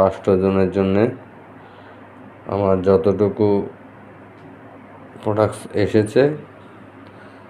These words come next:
তাই আষ্ট জনের জন্যে পাবেন। আপনারা দ্রুত তাড়াতাড়ি যাদের লাগবে তারা অর্ডার করুন এই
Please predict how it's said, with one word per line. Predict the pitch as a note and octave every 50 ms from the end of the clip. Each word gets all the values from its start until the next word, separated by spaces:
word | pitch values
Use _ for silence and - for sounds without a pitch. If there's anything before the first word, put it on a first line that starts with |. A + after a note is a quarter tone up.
| - - - - - - - -
তাই | - G2 F#2+ F#2 F#2
আষ্ট | F2 G2 F#2+ F#2+ - - G#2
জনের | F#2+ F#2 G2+ G2+ G2+ G2+ F#2+ F#2
জন্যে | G2+ G2+ G2+ G2+ G2 F#2+ -
পাবেন। | - G2+ G2 F#2+ G#2 A2+ A#2+ D3 D3 - - - - - - - - - -
আপনারা | - F#2+ F#2 - G2+ F#2 F#2 F#2 F#2+ F#2 F2+ F2+ - - - - - - - - - - - - - - - - - - - - - -
দ্রুত | G2+ G2+ G#2 F#2+ - - G#2+ G2
তাড়াতাড়ি | A2 - G2+ G2 F#2+ F#2+ G#2 G2 G2+ G2+ F#2+
যাদের | F#2+ F#2+ F#2 F#2 F#2+ F#2+
লাগবে | F#2+ F#2 F#2+ F#2 F2+ F2+ G2 A#2+ - - - - - - - - - - - - - - - - - - - - - - - - - - - - - - - - - - - - - - - - - - - -
তারা | - G2 G2 G2+
অর্ডার | G2 G2+ G2 F#2+ F#2+ G2 F#2+ F#2+
করুন | F#2+ G#2 G#2 A2 A#2+ C#3 D3+ D3+ - - - - - - - - - - - - - - - - - - - - - - - - - - - - - - - - - - -
এই | G#2 G2+